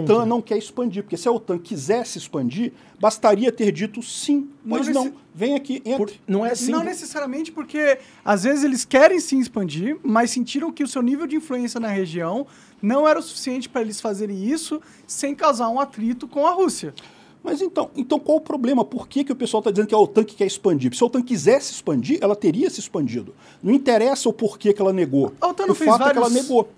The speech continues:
Speaker 3: testes, ah, de treinamento perto das fronteiras. Eles fazem perto da China toda hora, pega o navio
Speaker 2: Fazem.
Speaker 3: dos
Speaker 2: To-,
Speaker 3: Estados
Speaker 2: todos
Speaker 3: Unidos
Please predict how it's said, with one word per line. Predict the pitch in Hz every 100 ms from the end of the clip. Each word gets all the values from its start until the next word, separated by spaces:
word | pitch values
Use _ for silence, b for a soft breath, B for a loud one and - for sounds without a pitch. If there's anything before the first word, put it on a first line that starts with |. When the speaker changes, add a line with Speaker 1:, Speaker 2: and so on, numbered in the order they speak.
| _
Speaker 3:
testes, | 247 262 254 226 208 175
ah, | 185 190
de | 175 165
treinamento | 214 202 185 214 220 202 175 -
perto | 220 214
das | 196 190
fronteiras. | - 190 - 220 214 185 165
Eles | 202 -
fazem | 247 226
perto | 220 226 220
da | 208
China | 202 - 240 220
toda | 214 202
hora, | 190 208 208
pega | 202 214 214
o |
navio | 208 190 180
Speaker 2:
Fazem. | 233 170
Speaker 3:
dos | -
Speaker 2:
To-, | 226
Speaker 3:
Estados | 190
Speaker 2:
todos | 196 220
Speaker 3:
Unidos | 202